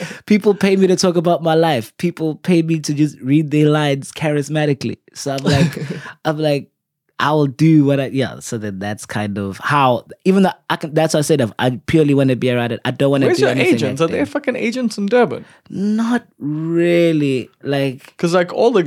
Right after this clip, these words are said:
Speaker 1: like, gigs I've gotten is just
Speaker 2: Joburg.
Speaker 1: go to castings
Speaker 2: Yeah,
Speaker 1: here.
Speaker 2: yeah.
Speaker 1: Like, there's no one, like, like,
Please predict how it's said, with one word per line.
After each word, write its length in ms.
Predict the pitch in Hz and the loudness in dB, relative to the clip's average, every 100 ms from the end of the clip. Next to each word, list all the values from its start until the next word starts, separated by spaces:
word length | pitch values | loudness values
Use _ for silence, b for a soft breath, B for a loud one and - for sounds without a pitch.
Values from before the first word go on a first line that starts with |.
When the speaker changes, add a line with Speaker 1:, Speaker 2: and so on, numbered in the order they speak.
| 123 | 0
Speaker 1:
like, 300 | 131 117 - - _ _ _ - | -2 -2 -10 -20 _ _ _ -10
gigs 280 | 131 143 127 | 0 0 2
I've 180 | 123 127 | 0 2
gotten 320 | 123 127 123 | 0 0 0
is 120 | 120 - | 0 2
just 200 | 180 160 | 2 2
Speaker 2:
Joburg. 20 | |
Speaker 1:
go 140 | 135 | 2
to 160 | 139 127 | 0 -4
castings 380 | 131 117 127 165 | -4 -2 -2 -2
Speaker 2:
Yeah, 160 | 165 139 | 0 0
Speaker 1:
here. 80 | 139 | -4
Speaker 2:
yeah. 60 | - | -6
Speaker 1:
Like, 300 | - 120 - | -2 -2 0
there's 200 | 135 123 | 0 0
no 120 | 131 | 2
one, 240 | 127 123 113 | 2 2 0
like, 180 | 110 | 0
like, 300 | 139 131 - | 0 -4 -6